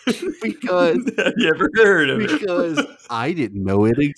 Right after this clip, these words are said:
Speaker 2: were
Speaker 1: existed.
Speaker 2: skating,
Speaker 1: I didn't
Speaker 2: and you were skating out of the three D
Speaker 1: Dude,
Speaker 2: realm.
Speaker 1: I thought I was, like, on another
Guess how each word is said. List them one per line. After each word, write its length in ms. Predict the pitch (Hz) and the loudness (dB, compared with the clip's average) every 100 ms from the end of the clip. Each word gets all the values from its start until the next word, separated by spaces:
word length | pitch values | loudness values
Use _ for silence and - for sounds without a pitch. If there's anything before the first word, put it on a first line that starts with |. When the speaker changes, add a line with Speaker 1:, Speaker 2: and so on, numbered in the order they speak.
| - 123 | 0 0
Speaker 2:
were 80 | 120 | 2
Speaker 1:
existed. 220 | 127 117 156 | -2 -4 -6
Speaker 2:
skating, 180 | 117 110 - | -8 -8 -8
Speaker 1:
I 140 | 123 110 113 | -4 -2 -2
didn't 160 | 139 - | -4 -2
Speaker 2:
and 120 | 208 156 | -2 -2
you 100 | 156 | -2
were 100 | 143 | -2
skating 420 | 127 127 123 120 - | -4 -4 -4 -6 -8
out 220 | 113 113 | -6 -6
of 60 | 117 | -6
the 120 | 120 | -8
three 240 | - 117 | -10 -12
D 180 | 117 120 | -10 -8
Speaker 1:
Dude, 80 | 120 | -4
Speaker 2:
realm. 400 | 208 170 160 131 | 0 0 -2 -8
Speaker 1:
I 520 | 135 135 170 170 175 170 | -8 -4 -4 -2 -4 -6
thought 200 | 151 139 | -6 -4
I 120 | 127 | -4
was, 260 | 123 117 104 | -4 -6 -4
like, 460 | 117 113 113 - _ _ _ _ _ - | -4 -4 -6 -8 _ _ _ _ _ -8
on 260 | 110 110 | -4 -2
another 800 | 104 101 101 101 101 104 107 107 | -2 -2 -2 -2 0 0 0 -2